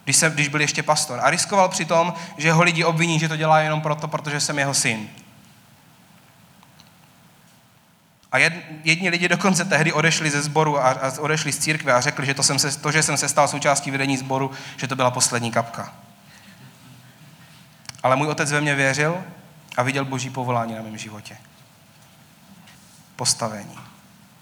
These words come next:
Všechny tyhle ty čtyři dary jsou extrémně důležité a stačí, aby silně chyběl jenom jeden z nich a už se to na člověku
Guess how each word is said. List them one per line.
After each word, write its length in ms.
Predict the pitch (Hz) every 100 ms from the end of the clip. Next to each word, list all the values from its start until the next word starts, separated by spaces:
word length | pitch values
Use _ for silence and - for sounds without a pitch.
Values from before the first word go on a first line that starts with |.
| - - - - - - -
Všechny 560 | - 190 170 143 143 160 - - - -
tyhle 220 | 143 160
ty 120 | 165
čtyři 320 | 165 - 156 156
dary 200 | 147 147
jsou 180 | 147
extrémně 580 | 151 180 - 175 165 156
důležité 500 | 151 151 147 135 135
a 80 | 147
stačí, 440 | - 185 185 165
aby 160 | 143 147
silně 420 | - 202 208 196
chyběl 300 | 160 196 165
jenom 260 | 165 165 165
jeden 260 | 165 160
z 80 | 147
nich 240 | 131 143 -
a 60 |
už 140 | 151 156
se 80 |
to 100 | 156
na 100 | 147
člověku 540 | 151 156 139 131 139